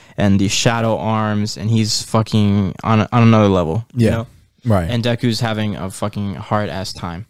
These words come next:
Speaker 2: Right.
Speaker 1: So, um, it gets to this point where he ends up convincing, like, like, Ar-,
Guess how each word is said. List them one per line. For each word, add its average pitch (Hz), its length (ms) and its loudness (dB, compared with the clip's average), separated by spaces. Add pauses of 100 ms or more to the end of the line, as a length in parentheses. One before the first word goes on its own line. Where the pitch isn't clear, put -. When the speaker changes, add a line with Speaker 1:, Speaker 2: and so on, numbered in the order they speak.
(320)
Speaker 2:
Right. 98 280 0
Speaker 1:
So, 113 380 -2
um, 101 500 -4 (460)
it 120 120 -2
gets 131 220 0
to 143 80 -4
this 127 180 -6 (180)
point 131 500 4
where 101 720 2 (840)
he 113 680 4 (120)
ends 127 320 6
up 120 280 2 (340)
convincing, 123 720 6
like, 107 440 -2
like, 127 220 0
Ar-, 147 220 2